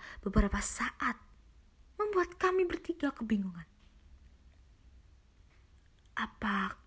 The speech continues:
kami sudah salah bicara?" pikirku. "Jangan panik, kita berdoa saja untuk keselamatan bersama."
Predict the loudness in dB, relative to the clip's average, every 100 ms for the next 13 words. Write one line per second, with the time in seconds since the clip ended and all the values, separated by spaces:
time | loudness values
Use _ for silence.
0 | -4 -2 0 -2 -2 -2 -4 -4 -6 -6
1 | -10 -12 -4 -2 -2 -4 -6 -20 -20 -20
2 | -20 -20 -20 -20 -20 -20 -14 -12 -12 -18
3 | -18 -18 -20 -20 -20 -20 -20 -20 -20 -20
4 | -20 -20 -20 -20 -20 -20 -20 -20 -20 -20
5 | -20 -20 -20 -16 2 6 8 6 6 2
6 | -6 -16 -14 -12 -12 -16 -20 -20 -4 4
7 | 6 8 8 6 4 2 4 6 6 6
8 | 2 0 -2 0 2 2 0 0 -2 -4
9 | -6